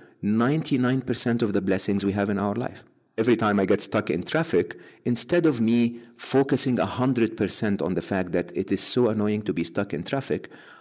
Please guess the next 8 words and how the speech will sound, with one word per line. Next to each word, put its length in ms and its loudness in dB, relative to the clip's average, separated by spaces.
I 160 0
remember 640 2
that 120 -2
I'm 140 0
actually 500 -2
in 200 2
a 40 0
car. 380 -2